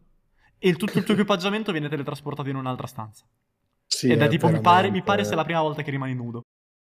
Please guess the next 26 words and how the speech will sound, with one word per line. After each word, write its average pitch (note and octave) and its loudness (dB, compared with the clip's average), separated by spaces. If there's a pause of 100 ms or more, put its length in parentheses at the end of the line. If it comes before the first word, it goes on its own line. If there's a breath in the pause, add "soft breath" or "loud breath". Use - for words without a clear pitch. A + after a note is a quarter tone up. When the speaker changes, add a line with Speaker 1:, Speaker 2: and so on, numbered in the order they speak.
(320)
Speaker 2:
Mi D3 2
pare F3 8
che E3 2
sia E3+ 6
la D3+ 8
prima D#3 6
volta D3+ 4
che C3+ 0
rimani B2 0
nudo, A2 -4
sì. A2 -10
È - -16
una A#2+ 0
cosa, A#2+ 0
ho A2 -2
detto, A2 -6
"Va G#2 -6
bene. G#2 -12 (1120)
D'accordo". B2 0
Speaker 1:
Tutto C3 0
ciò, G3+ 2
Speaker 2:
Eh, - 0
Speaker 1:
l'uscita F3 -2
della E3 2
Speaker 2:
ah, F3+ 6
la F3+ 10